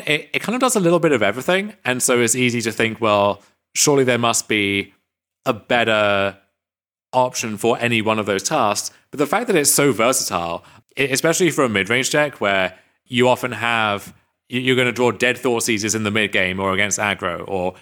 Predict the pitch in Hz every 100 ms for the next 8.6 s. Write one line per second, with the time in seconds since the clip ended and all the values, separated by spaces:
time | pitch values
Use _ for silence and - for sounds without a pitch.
0 | _ 117 117 110 117 - 147 113 104 104
1 | 104 101 113 104 92 107 104 98 95 _
2 | - 101 90 117 139 135 127 120 113 120
3 | 107 98 92 92 92 90 104 90 92 87
4 | - _ 127 196 220 262 220 165 147 127
5 | - - 101 156 165 107 107 - - _
6 | _ _ 143 117 107 120 117 127 135 143
7 | 151 135 110 110 110 107 113 117 110 87
8 | 87 - - 104 101